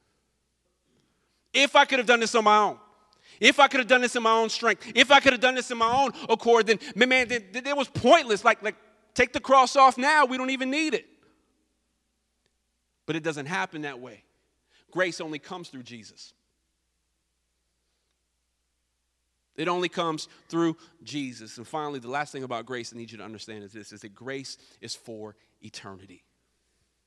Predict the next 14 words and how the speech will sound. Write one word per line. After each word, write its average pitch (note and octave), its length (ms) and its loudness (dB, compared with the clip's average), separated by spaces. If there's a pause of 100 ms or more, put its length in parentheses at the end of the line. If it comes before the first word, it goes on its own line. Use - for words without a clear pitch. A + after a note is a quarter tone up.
(1900)
It B2+ 60 -12
is B2 80 -14
for B2 160 -14
eternity. A2 360 -14
I - 20 -10
love A#2+ 180 -10
what A2+ 100 -16
Chris A#2+ 220 -12
said A2+ 200 -12
earlier. A2 400 -12 (1500)
Eternity D#3+ 420 -6
covers A#2 320 -10
a G#2+ 60 -14
whole C#3 420 -8